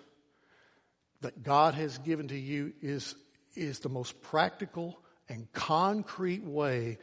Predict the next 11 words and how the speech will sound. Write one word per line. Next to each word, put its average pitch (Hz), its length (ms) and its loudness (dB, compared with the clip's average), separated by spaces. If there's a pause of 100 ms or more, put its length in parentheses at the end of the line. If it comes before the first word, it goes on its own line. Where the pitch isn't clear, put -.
(340)
that 139 140 -6
you 135 180 -6
can 151 220 -4
honor 120 280 -6
the 113 120 -8
Lord. 117 400 -10 (1300)
Now, 117 120 -6 (180)
now 151 140 0
notice 277 360 2
that 160 160 -2
Solomon 160 720 0